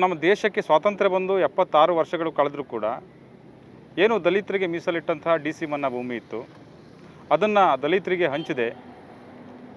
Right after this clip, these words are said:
ಅವರನ್ನು ಆರ್ಥಿಕವಾಗಿ, ಶೈಕ್ಷಣಿಕವಾಗಿ, ಸಾಮಾಜಿಕವಾಗಿ ಹಿಂದುಳಿದಂತೆ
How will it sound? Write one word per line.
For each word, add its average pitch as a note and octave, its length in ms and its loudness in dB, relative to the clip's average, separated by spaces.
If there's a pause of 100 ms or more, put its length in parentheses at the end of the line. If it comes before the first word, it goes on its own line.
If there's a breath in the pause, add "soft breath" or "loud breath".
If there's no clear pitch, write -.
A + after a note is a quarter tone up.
(800)
ಅವರನ್ನು G#3 300 6 (1300)
ಆರ್ಥಿಕವಾಗಿ, F#3 640 2 (1600)
ಶೈಕ್ಷಣಿಕವಾಗಿ, F3 800 2 (1200)
ಸಾಮಾಜಿಕವಾಗಿ F#3 800 4
ಹಿಂದುಳಿದಂತೆ D#3+ 520 -2